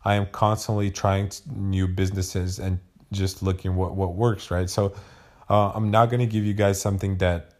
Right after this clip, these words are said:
it doesn't work. That's why I think, um,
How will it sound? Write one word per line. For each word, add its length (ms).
it 180
doesn't 360
work. 400
That's 380
why 280
I 120
think, 720
um, 640